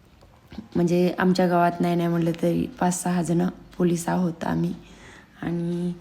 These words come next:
त्यांची सर्वांची पंगत, आणि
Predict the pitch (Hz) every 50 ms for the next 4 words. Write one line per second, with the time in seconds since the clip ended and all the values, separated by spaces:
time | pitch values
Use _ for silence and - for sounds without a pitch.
0 | - - - - - - - - - - - 175 175 175 170 - 180 - 185 175
1 | 170 165 170 175 175 170 - 175 - - - 185 180 175 170 170 165 175 185 185
2 | - - - - - - - - - - - - - - - - 180 180 175 170
3 | 170 175 175 170 170